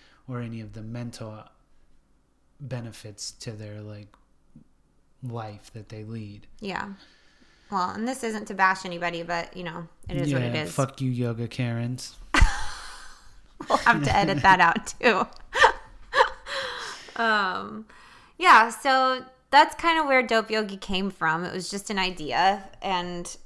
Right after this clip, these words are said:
Speaker 2: it turned into a real thing, which, um, for a long time, there was so many reasons why we thought we couldn't do it. Like, for example, I was thinking about this yesterday. W-,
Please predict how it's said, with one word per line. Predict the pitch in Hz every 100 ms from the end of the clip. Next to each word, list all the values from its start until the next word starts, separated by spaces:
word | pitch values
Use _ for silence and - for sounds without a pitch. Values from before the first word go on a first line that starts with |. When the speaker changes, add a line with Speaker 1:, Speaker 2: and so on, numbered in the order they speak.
| -
Speaker 2:
it | 190 170 -
turned | - 180 185
into | 165 175 - 180 170 -
a |
real | 175 170 160
thing, | 170 - 165 - 156 185 -
which, | 175 147 - - - - - - - - - - - - -
um, | - 185 156 175 - - - - -
for | 214 202 190 -
a |
long | 185 175 180 180
time, | - 180 202 190 190 185
there | 185 180
was | 180 180 - -
so | - - 208 190 190 196
many | 190 185 180 180 180 180 175 - - - -
reasons | 165 180 202 185 180 175 170
why | 175 175 170 165 170 -
we | 175 170
thought | - 175 160
we | - 165
couldn't | - 170 160
do | 160 165
it. | 160 151 -
Like, | 180 160 -
for | - 185 170
example, | 175 180 160 160 160 170
I | 175
was |
thinking | - 175 165
about | 160 -
this | 165 -
yesterday. | 165 - 170 165 160 - - - - _ _ _
W-, | 185 175